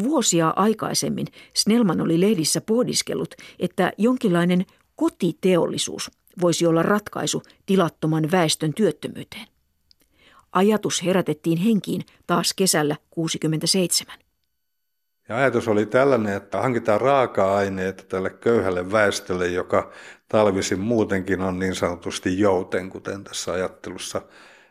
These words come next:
Speaker 2: ajateltiin, ja, ja hankitaan heille raaka-aineita, ja he sitten tekee erilaisia käsityöläisvalmisteita, rekiä,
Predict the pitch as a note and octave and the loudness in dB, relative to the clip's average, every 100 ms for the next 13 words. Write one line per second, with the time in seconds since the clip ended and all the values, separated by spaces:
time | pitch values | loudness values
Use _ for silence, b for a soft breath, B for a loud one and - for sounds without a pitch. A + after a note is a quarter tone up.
0 | _ B2 D#3 C#3 A2+ G#2 G#2+ A2+ G#2+ G#2 | _ 0 2 4 2 2 0 -2 0 0
1 | G#2 G2+ G2 - A2+ - _ - - - | 2 2 0 -4 -14 -14 _ -20 -20 -18
2 | - B2 A#2+ A2+ G#2 G2 F#2+ G2 B2+ D3+ | -6 -4 -2 0 0 0 -2 0 2 2
3 | - A2+ G#2 G2+ G2 F#2+ F#2+ - F#2+ - | 2 2 2 0 -2 -6 -6 -4 -4 -6
4 | b b b - G2 F#2 G2+ - G2+ G2 | b b b -6 -4 -2 -2 0 0 0
5 | C3 G2+ F#2+ F#2+ G2 F#2+ F2+ F#2 G2 E2+ | 0 2 4 2 2 0 0 0 0 0
6 | E2+ - _ _ - G2+ F#2 F#2+ F#2 F2+ | -2 -6 _ _ -2 0 0 0 0 2
7 | G2 - G2+ F#2 F#2 G#2+ - C3 G#2+ G2 | 0 0 0 0 -2 -8 -2 0 0 0
8 | F#2 - B B B B B - G#2 F#2+ | -2 -2 B B B B B 0 0 2
9 | - G2 F#2 F#2 | 0 2 4 2